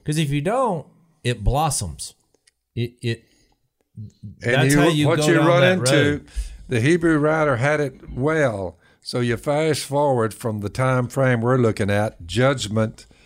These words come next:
Speaker 2: the flood, end time judgment.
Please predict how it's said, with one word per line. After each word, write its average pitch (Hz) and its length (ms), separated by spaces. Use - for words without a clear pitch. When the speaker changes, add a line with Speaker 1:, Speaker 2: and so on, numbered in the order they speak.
Speaker 2:
the 101 180
flood, 104 800
end 151 500
time 143 640
judgment. 98 680